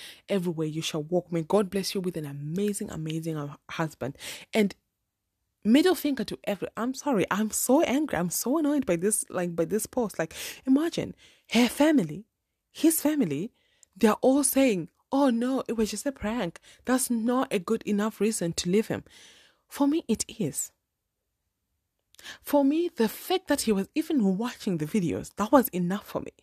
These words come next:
But, you know, like, I understand, like, "Oh, maybe I'm just a bit, you know, I'm being a bit too much, you know."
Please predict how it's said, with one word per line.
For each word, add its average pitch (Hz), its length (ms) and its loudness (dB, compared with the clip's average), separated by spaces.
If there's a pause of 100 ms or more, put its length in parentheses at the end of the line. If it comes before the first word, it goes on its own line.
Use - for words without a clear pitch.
(720)
But, 294 200 4
you 381 60 0
know, 427 160 0
like, 381 200 0
I 311 80 -2
understand, 240 380 -2
like, 254 140 -6
"Oh, 285 420 -4
maybe 190 340 0
I'm 147 200 -2
just - 280 -8
a 170 40 -4
bit, 160 260 -4
you 170 120 -4
know, 139 180 -6 (1300)
I'm 180 140 4
being 160 220 4
a 156 60 0
bit 151 160 -4
too 175 200 -6
much, - 460 -8 (360)
you 175 120 -2
know." 151 240 -4